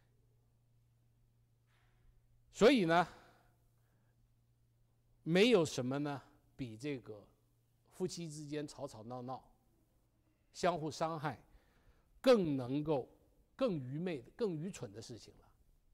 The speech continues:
所以大家要，要这样来思想这个问题，从祷告上面。那么从广义上来说呢，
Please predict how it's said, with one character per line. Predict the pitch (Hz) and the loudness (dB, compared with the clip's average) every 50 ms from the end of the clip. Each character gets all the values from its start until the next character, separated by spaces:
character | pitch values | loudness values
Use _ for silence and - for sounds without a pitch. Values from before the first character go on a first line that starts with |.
| _ _ _ _ _ _ _ _ _ _ _ _ _ _ _ _ _ _ _ _ _ _ _ _ _ _ | _ _ _ _ _ _ _ _ _ _ _ _ _ _ _ _ _ _ _ _ _ _ _ _ _ _
所 | - 143 | -6 -6
以 | 143 | -4
大 | 143 151 | -4 -4
家 | 135 139 135 | -4 -4 -6
要， | 135 135 131 120 110 - - - | -4 -4 -4 -6 -6 -10 -8 -2
要 | 139 131 | -2 -2
这 | 127 - 208 | 2 4 2
样 | 185 135 | 2 2
来 | 120 117 113 | -2 -6 -2
思 | - - 147 | 0 0 0
想 | 143 - 104 - - | 0 -6 -10 -12 -14
这 | 98 | -14
个 | 95 101 | -14 -12
问 | 101 104 95 78 - | -12 -12 -12 -14 -14
题， | - - - - - _ - - _ _ _ _ - - - - _ | -16 -16 -16 -16 -20 _ -20 -20 _ _ _ _ -20 -20 -20 -20 _
从 | - 139 147 143 | -2 -2 0 0
祷 | - 113 92 | 0 -2 0
告 | 104 160 147 | 2 2 2
上 | 117 - 120 101 | 2 0 -6 -10
面。 | 87 87 - - _ _ _ _ _ _ - - - - _ _ _ | -12 -16 -20 -20 _ _ _ _ _ _ -20 -20 -20 -20 _ _ _
那 | 277 302 | 2 4
么 | 302 294 | 4 4
从 | - 240 294 320 | 4 4 2 2
广 | 247 220 220 185 170 180 | 4 6 6 6 6 4
义 | 247 302 311 | 2 0 2
上 | 277 294 254 202 | 2 2 2 2
来 | 180 170 165 | 2 0 0
说 | - 196 185 185 | 2 2 2 4
呢， | 180 170 156 | 4 2 2